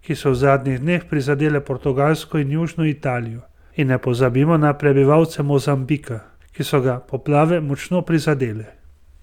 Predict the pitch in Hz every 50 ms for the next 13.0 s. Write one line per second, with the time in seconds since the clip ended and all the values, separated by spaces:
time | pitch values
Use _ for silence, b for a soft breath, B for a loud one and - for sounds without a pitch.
0 | - - 156 127 123 113 113 113 110 - - 127 120 120 123 117 - - 123 123
1 | 123 127 143 156 - - - 143 139 - - - 135 135 143 151 160 160 156 143
2 | 131 143 143 143 139 - - 151 156 175 175 165 156 139 127 151 160 156 - 156
3 | 135 120 120 135 151 165 175 175 156 160 143 131 - 156 147 139 - 185 180 -
4 | - - 117 107 - 156 - - - 139 123 113 - - - - - - - -
5 | - - - 139 127 - 143 131 120 135 151 143 143 139 135 120 - 156 156 156
6 | 139 135 135 135 - - 147 139 127 123 123 117 113 113 123 127 - b b b
7 | b b - - 175 160 160 147 151 147 151 139 - - 160 143 139 139 143 147
8 | 151 139 139 139 131 131 - - 151 143 165 180 170 160 165 151 135 131 170 180
9 | 170 - - 165 156 147 139 139 147 147 143 139 - 156 151 151 151 143 131 123
10 | 135 131 135 127 123 123 120 - b b b b b b b b b - - 156
11 | 139 139 - - 226 233 220 - 180 - - - 185 175 - - 165 151 143 147
12 | 151 151 156 160 170 175 170 165 160 147 - 151 139 123 113 110 120 123 -